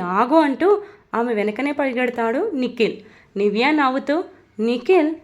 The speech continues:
వెనకనే వెళుతుంది. "నిక్కీ, డోర్ తెరువు" అంటూ గట్టి గట్టిగా తడుతూ ఉంటాడు. నివ్య పెద్దగా నవ్వుతూ, "ఏం నిఖిల్, డోర్ని విరక్కొడతావా? అంత గట్టిగా కొడుతున్నావని" నవ్వుతుంది. నివ్య నవ్వు విని నిఖిల్ షాకింగ్గా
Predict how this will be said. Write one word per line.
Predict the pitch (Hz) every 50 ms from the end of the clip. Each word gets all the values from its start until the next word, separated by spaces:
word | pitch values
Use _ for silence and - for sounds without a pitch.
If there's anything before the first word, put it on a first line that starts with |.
| _ _ _
వెనకనే | 214 220 226 233 233 262 262 277 302
వెళుతుంది. | 320 262 233 220 226 220 214 190 180 175 180 - - _ _ _ _ _ _ -
"నిక్కీ, | 202 208 202 208 - 285 285 240 - - - 190
డోర్ | 208 208 214 254 254
తెరువు" | 262 269 254 240 233 262
అంటూ | 247 226 220 233 240
గట్టి | 208 226 208 214 - 220
గట్టిగా | 254 226 240 240 233 240 240
తడుతూ | 240 233 214 202 196 220 226
ఉంటాడు. | 220 208 202 190 185 175 175 165 156 - - - - - _ _ -
నివ్య | 196 196 180 196 240 269
పెద్దగా | 262 262 247 196 226 226 226 240 240
నవ్వుతూ, | 240 226 208 208 208 233 302 339 330 330 - - - - - -
"ఏం | - 190 196 214 262
నిఖిల్, | 269 269 269 277 277 247 214 208 - - _ 185
డోర్ని | 180 190 190 190 214 247
విరక్కొడతావా? | 262 262 262 254 254 277 269 269 269 262 254 247 247 254 294 349 - -
అంత | 233 220 208 196 214
గట్టిగా | 208 233 233 233 240 247 247
కొడుతున్నావని" | 247 254 247 247 254 247 240 240 233 233 233 240 262 269
నవ్వుతుంది. | 262 240 220 214 220 220 214 208 202 185 175 165 - - - _ _ _ _ _ _ _ _ _ _ _ 208
నివ్య | 208 214 185 190 247 294 311
నవ్వు | 311 294 277 247 262 269
విని | 247 262 254 262 269
నిఖిల్ | 262 247 - 269 277 269
షాకింగ్గా | - - 254 220 214 214 - 240 247 233 247